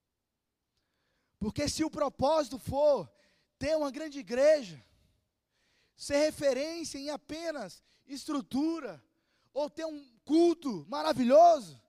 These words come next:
tá errado. Aquilo que inicia, aquilo que dá start, aquilo que inicia todo o processo que nós fazemos aqui na igreja se chama amor.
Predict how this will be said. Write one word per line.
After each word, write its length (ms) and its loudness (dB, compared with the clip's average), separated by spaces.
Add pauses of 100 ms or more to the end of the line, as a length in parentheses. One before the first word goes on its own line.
(580)
tá 140 -8
errado. 520 -2 (2000)
Aquilo 360 -6
que 120 -8
inicia, 840 -8 (320)
aquilo 380 -10
que 120 -18
dá 140 -10
start, 840 -10 (320)
aquilo 340 -10
que 120 -10
inicia 500 -8
todo 200 -4
o 60 -8
processo 720 -8
que 80 -14
nós 180 -10
fazemos 340 -8
aqui 160 -8
na 100 -4
igreja 540 0
se 140 -8
chama 520 -4 (600)
amor. 680 -2